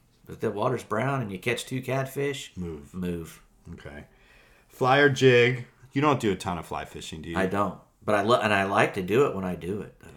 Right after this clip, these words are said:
Speaker 1: I like to go do it in the trout streams.
Speaker 2: Wasn't that blue marlin on fly, like,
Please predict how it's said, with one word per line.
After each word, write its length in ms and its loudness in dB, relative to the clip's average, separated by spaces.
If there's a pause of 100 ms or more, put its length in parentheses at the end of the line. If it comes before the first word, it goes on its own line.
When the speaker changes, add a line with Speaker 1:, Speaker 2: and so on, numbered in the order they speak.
(300)
Speaker 1:
I 100 -2
like 200 0
to 80 -4
go 200 -2
do 160 -2
it 100 -4
in 60 -14
the 80 -14
trout 360 -8
streams. 460 -16
Speaker 2:
Wasn't 360 6
that 220 6
blue 200 8
marlin 440 6
on 200 6
fly, 380 6
like, 340 0